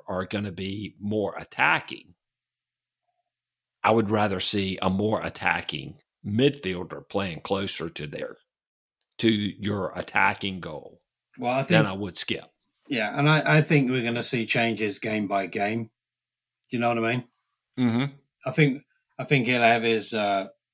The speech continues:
Speaker 2: the guys that he likes, like Bissouma, Maddison, those guys with Doggy.
Speaker 1: Mm-hmm.
Speaker 2: But I think you'll see with Emerson Royale and Skip and those guys, there'll be some switching out going on
Speaker 1: Mm-hmm.
Speaker 2: in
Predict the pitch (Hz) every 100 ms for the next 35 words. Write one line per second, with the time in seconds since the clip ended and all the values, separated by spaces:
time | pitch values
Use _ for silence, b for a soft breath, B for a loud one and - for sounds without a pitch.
0 | _ - 113 110 110 110 117 101 101 107
1 | 107 - 107 107 110 - 117 110 110 107
2 | 101 101 107 - 104 101 101 101 98 104
3 | 101 101 90 101 98 104 101 _ _ _
4 | _ - 117 101 104 113 - 113 110 113
5 | 110 123 110 110 110 107 - 110 107 104
6 | 104 104 104 98 - - 107 107 - 101
7 | 101 98 110 104 110 113 107 104 104 95
8 | 113 92 98 95 101 98 95 98 101 101
9 | _ _ _ _ _ _ 107 104 95